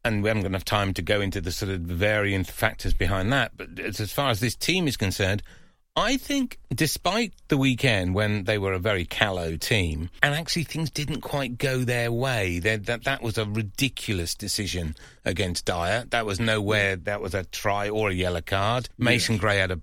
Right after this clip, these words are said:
Speaker 1: complete brainstorm and, and the game went. I think Warren, who is, as we all know, international coaching suits Warren Gatland. He's got a terrific record with Wales. I think he'd be quite pleased in a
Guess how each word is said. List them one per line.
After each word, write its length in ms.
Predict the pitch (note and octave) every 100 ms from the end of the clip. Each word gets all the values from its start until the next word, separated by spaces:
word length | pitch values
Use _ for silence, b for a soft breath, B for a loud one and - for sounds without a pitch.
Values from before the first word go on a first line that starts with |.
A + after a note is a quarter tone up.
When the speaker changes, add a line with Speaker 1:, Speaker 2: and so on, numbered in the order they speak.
| -
Speaker 1:
complete 440 | - F#2+ - G2+ -
brainstorm 840 | A2+ G2+ F#2+ - - E2+ E2+ G#2+
and, 120 | G#2
and 160 | A#2 A2+
the 40 |
game 320 | G2+ A#2+ A#2
went. 500 | B2 D#3+ F2 D#2 - - _ _ -
I 300 | F#3+ C4+ C#4
think 520 | - A3+ G#3 F#3 - - - -
Warren, 580 | B2 C#3+ G2 F#2+ A#2+ B2+ - -
who 240 | B2+ A#2+
is, 340 | A#2 A2+ - - - - -
as 160 | B2+ A2+
we 100 | B2+
all 200 | B2+ A#2+
know, 340 | A2 F#2 G#2+ A#2+ - - - _ _ _
international 640 | C3 C3 C3 A#2+ A2+ A#2 G2+
coaching 420 | A2 G#2 - F#2+
suits 420 | - A#2+ G2 -
Warren 280 | F2+ F2 E2+
Gatland. 480 | F2 D#2+ G2+ G#2+ G#2+ - -
He's 140 | G#2
got 120 | F#2 F#2
a 60 |
terrific 440 | F2+ G#2+ A2+ - G#2+
record 440 | G#2+ - F2+ E2
with 120 | E2+
Wales. 560 | E2 F2 F2+ G2+ G#2 - b b b
I 200 | B2 E3+
think 180 | G#3 B3
he'd 100 | G#3+
be 100 | D#3+
quite 280 | A#2 A2+ -
pleased 400 | - E3 A#3 -
in 80 |
a 100 | A#2+